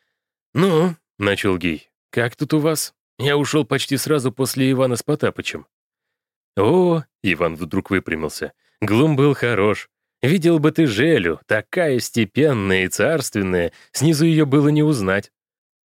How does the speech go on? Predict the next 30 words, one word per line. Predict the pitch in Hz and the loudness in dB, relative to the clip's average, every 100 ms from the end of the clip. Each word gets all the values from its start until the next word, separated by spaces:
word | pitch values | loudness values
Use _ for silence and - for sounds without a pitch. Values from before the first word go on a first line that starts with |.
| _ - | _ -6
Желя | 92 175 175 | -2 0 0
только | 170 101 92 - | 0 -2 -2 -2
повела | 90 80 78 | -2 -2 -4
плечами, | - 76 - 143 143 | -6 -8 -2 -2 0
едва | 101 92 92 | -2 0 -2
скривив | - 92 92 92 | -2 -4 -2 -2
губы, | 87 95 85 82 _ _ | -2 -4 -2 -6 _ _
словно | - 170 120 104 | -4 0 0 0
в | |
том | - 135 101 | -2 -2 0
не | 156 | -2
было | 110 82 | -2 -2
ничего | 82 80 92 90 | -4 -4 -2 0
особенного. | 87 - 76 73 73 69 - _ _ _ _ _ _ _ _ _ 95 | -2 -2 -8 -8 -12 -16 -20 _ _ _ _ _ _ _ _ _ -10
Гий, | 87 113 143 _ | -4 -4 -4 _
вдруг | 85 90 87 | -6 -6 -4
увидев, | 87 104 98 85 | -2 -2 -2 -4
что | - 87 | -2 -2
Иван | 90 113 110 | 0 -2 -2
собирается | 95 90 95 101 95 90 | -4 -2 0 0 0 -2
рассказать | 90 - 98 104 - | -4 -4 -2 -2 -2
весь | 110 123 - | 0 0 0
вечер | 110 117 92 80 | -2 0 -2 -4
в | |
мельчайших | 87 92 - 98 - 82 | -4 -4 0 -2 -2 -4
подробностях, | 85 87 147 147 - 135 - _ _ | -2 0 0 0 -2 -4 -6 _ _
остановил | - 85 - 85 73 76 85 | -6 -4 -2 -4 -4 -6 -6
его | 104 139 151 - _ _ - | -2 0 0 -4 _ _ -8
и | 87 | -6
сказал | - 131 95 78 | -4 -4 -4 -6